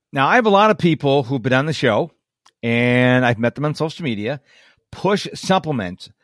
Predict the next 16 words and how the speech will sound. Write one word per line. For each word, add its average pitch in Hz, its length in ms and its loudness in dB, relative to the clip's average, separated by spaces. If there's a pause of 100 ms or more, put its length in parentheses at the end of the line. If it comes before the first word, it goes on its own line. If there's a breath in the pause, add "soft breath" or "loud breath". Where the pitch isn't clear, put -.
(140)
but 147 280 -2
I, 214 480 2
they 214 140 4
may 247 160 0
be 254 140 0
good, 143 400 2 (580)
but 156 120 2
I'm 214 220 4
a 269 80 4
firm 208 260 2
believer 127 760 2
of 123 200 -2
eating 165 580 -2
right. 131 400 -2
I 135 80 0
think 214 400 -2